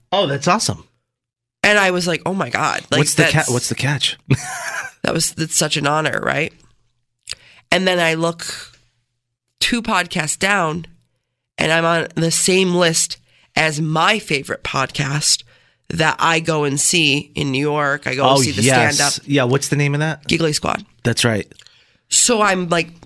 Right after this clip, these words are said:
Speaker 2: panicking. Not panicking, but, like, so excited, right? So I reposted to my story, and I'm like,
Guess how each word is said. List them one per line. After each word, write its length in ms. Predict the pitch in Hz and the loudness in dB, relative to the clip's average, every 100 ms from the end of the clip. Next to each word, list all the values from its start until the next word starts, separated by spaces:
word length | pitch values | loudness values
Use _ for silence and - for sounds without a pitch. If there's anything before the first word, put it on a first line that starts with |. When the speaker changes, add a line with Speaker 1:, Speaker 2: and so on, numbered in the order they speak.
| - | -6
Speaker 2:
panicking. 720 | 196 185 202 175 139 139 - - - | 0 0 0 0 0 -2 -6 -10 0
Not 200 | 277 - | 0 2
panicking, 420 | 214 156 135 165 | -2 -2 -4 -2
but, 120 | 220 | 0
like, 180 | 214 185 | 0 2
so 320 | - 208 175 | 2 4 2
excited, 500 | - - 220 160 131 | 0 2 2 2 2
right? 280 | 135 135 - _ - - _ _ - | 0 0 -4 _ -20 -20 _ _ -2
So 160 | - | 2
I 100 | 285 | 4
reposted 500 | 262 262 262 240 226 | 4 0 0 0 -2
to 60 | 226 | 0
my 140 | 349 | 0
story, 340 | 427 - 135 143 | 0 -2 0 0
and 80 | 151 | 0
I'm 100 | 147 | 0
like, 180 | 139 | -2